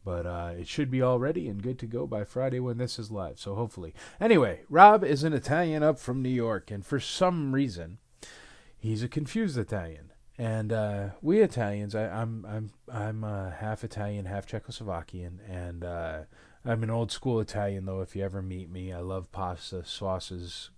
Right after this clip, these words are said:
great, but gravy is better. Um, and Rob always likes to make this joke because he doesn't believe it's called gravy, and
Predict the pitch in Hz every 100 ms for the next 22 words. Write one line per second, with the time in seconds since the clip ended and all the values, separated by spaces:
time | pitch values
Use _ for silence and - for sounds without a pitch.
0 | - 92 90 87 85 - - 90 78 82
1 | 92 90 85 90 87 82 82 80 76 -
2 | - - - - 117 95 95 85 85 95
3 | 113 120 127 180 170 135 147 139 127 117
4 | 123 117 - - 113 107 95 - _ -
5 | 110 101 104 - - 139 107 - 98 101
6 | 131 131 123 113 101 98 98 98 - -
7 | 95 87 - 98 92 85 80 80 80